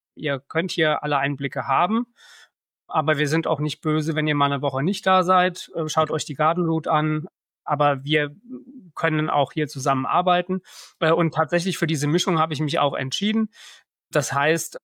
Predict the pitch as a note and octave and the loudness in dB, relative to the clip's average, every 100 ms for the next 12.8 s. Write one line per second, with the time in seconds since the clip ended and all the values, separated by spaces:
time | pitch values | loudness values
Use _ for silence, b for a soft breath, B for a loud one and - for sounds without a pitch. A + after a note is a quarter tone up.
0 | _ _ _ _ - D3 C#3+ C#3+ C#3+ C#3 | _ _ _ _ -2 0 2 2 0 0
1 | C#3 C#3 C#3+ C#3+ D#3 - E3+ D#3 - E3+ | 0 2 0 2 0 0 -4 -8 -2 0
2 | D#3+ D#3 D#3 D3 D3 D3+ - D3 C#3+ D3+ | 2 0 -2 0 -2 -4 -4 -6 -4 -4
3 | D3 C#3+ - C#3+ C#3+ C#3 C#3+ C3+ C3+ C#3+ | -4 -6 -10 -4 -2 -2 -4 -4 -4 -2
4 | F#3 F3+ E3 E3 D#3+ D3+ C#3+ C#3+ C#3+ D3 | -4 -2 -2 0 0 0 0 0 0 -4
5 | C3 D3+ D3+ C#3+ C3+ B2+ B2+ C#3+ G3 G3+ | -4 -4 -2 -2 -2 -2 0 2 2 -2
6 | B B B D#3 E3 - E3+ - E3+ E3 | B B B -2 0 -2 -4 0 0 0
7 | - - _ _ D3 D3+ D3+ C#3+ C#3 C3+ | -4 -12 _ _ -4 -2 0 -2 -4 -8
8 | C#3+ F3 A#3+ - - D3 D3+ C#3+ D3+ F#3+ | -2 0 0 -4 -2 0 0 0 2 4
9 | A3 D#3+ D3 D3 - D#3 - - _ - | 2 0 -2 -2 -4 -8 -8 -10 _ -10
10 | D3 D#3 D3+ - F3+ D3 C#3 D3 - - | -6 -4 -4 -6 -4 -4 -4 -20 -20 -14
11 | C#3+ D3+ - C#3+ D3+ D3+ - D#3+ - - | -10 -10 -6 -6 -4 -6 -8 -20 -20 -20
12 | _ D4 F3+ E3 - D#3 - - | _ -18 -16 -12 -10 -8 -10 -12